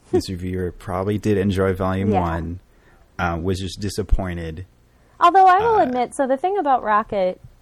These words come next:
Speaker 2: I will admit, the more that, like, w-, watching the movie, I was kind of annoyed with Rocket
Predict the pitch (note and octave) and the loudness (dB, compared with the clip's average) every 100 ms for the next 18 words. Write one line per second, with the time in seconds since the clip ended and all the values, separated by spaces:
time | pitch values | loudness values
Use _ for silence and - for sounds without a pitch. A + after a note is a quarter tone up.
0 | - B3 D4 C#4 A#3 A3 G3 A3+ A#3+ C#4+ | -10 -4 0 0 0 -4 -4 -8 -6 -2
1 | D#4+ D4 A#3+ G#3 - A3 - A3+ B3+ C#4 | -2 -2 -4 -4 -8 -14 -8 2 2 2
2 | C#4 A3+ G#3 G3+ F#3+ F3+ A#3 A#3+ B3 - | -4 -2 -4 -4 -4 -2 0 0 -2 -6
3 | D4+ A#3+ F#3 E3+ E3+ G#3 C#4+ - D#4+ D#4+ | -8 -4 -6 -6 -10 -6 -8 -2 0 0
4 | F4+ F4+ | -2 -4